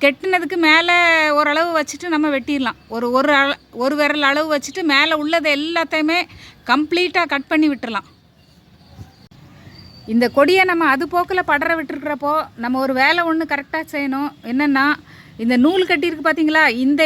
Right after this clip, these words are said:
இடத்துக்கு கீழே பக்க கிளைகள் உருவாகுனா அதை ஆரம்பத்திலே கிள்ளி கிள்ளி எடுத்துடணும்.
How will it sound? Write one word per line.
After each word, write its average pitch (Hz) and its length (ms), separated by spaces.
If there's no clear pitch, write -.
இடத்துக்கு 330 520
கீழே 339 260
பக்க 247 320
கிளைகள் 339 400
உருவாகுனா 320 440
அதை 240 140
ஆரம்பத்திலே 339 540
கிள்ளி 320 240
கிள்ளி 311 240
எடுத்துடணும். 254 440